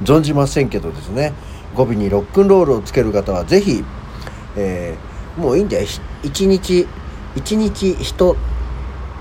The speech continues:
単語。<laughs> 何十年かかったそれ。とかをやっていただいてですね。えー、二、三年後に、こんなの書いたんだ、あー、こんなの書いたんだ。多分そういう方でしょう。っていうのを、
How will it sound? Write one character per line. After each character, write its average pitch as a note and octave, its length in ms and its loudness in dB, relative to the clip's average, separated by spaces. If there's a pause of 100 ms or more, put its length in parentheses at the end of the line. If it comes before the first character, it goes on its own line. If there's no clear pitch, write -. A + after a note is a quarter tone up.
単 C#3+ 240 4
語。 - 140 2 (540)
<laughs> - 500 -2
何 C#3+ 320 4
十 G3 160 4
年 A#2+ 160 4
か G2+ 100 0
か G2 80 4
っ F2+ 40 2
た F#2 100 0
そ F#2 80 0
れ。 F2 100 -2 (480)
と D3 80 0
か A#2 160 4
を G#2 160 4 (240)
や A#2+ 120 4
っ A2+ 40 -6
て - 160 0
い G#2+ 60 0
た C3+ 140 0
だ D3 120 4
い D3+ 80 0
て D#3+ 100 -4
で B2+ 120 0
す - 120 -10
ね。 C#3 200 0 (460)
え G2 300 0
ー、 A2 40 0
二、 A#2 80 0
三 C#3 300 0
年 D3 220 -2
後 E3+ 140 0
に、 C#3 180 0 (400)
こ A2+ 140 -2
ん C3+ 60 2
な F#3 100 4
の F#3+ 180 4
書 D#3+ 120 6
い F3 80 4
た A#2+ 160 2
ん F#2+ 100 -2
だ、 G#2 160 -2
あ F#2 300 0
ー、 D#2 80 -6
こ G2+ 120 -2
ん A2+ 60 0
な C3 80 4
の A2 100 4
書 F#2 120 0
い D#2+ 40 -6
た D#2 120 -8
ん C#2+ 80 -6
だ。 B1 240 -8 (500)
多 D#3 140 0
分 A2 100 4
そ A#2 140 0
う - 20 4
い G#2 40 4
う - 20 0
方 G2 220 2
で E2 80 -2
し - 100 -8
ょ D2+ 40 -6
う。 - 20 -8 (440)
っ C#3+ 40 6
て E3 120 2
い F3 40 8
う G3+ 280 4
の A3+ 120 6
を、 F#4+ 220 6